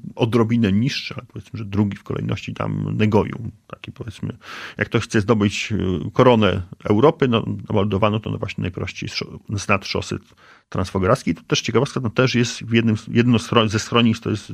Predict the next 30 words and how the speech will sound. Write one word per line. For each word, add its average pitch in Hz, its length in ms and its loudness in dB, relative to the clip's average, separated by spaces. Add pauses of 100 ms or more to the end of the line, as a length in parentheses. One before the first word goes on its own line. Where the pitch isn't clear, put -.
dawna 104 440 4 (240)
willa 90 360 -4
Ceausescu. - 560 -14 (1700)
Tak - 140 -2
trochę 202 220 6
skomercjalizowa-, 185 920 0
skomercjalizowane 160 680 0
miejsce, 120 240 0
bo 117 40 -4
tam 120 160 -4
cała - 160 -4
masa 113 200 -2
straganu 123 420 2
jest 98 280 -2
w - 80 -20
tej 104 120 -4
chwili 98 240 -6
już. 110 300 -6 (720)
E, 95 180 -4
dwa 107 180 2
parkingi, 117 720 0
także 101 340 -10 (200)
cała 104 220 -4
masa 101 340 -2
ludzi 101 240 -2
tam 98 180 0
jeździ. 113 500 2
W 107 200 -2
weekendy 123 440 4
nawet, 113 340 2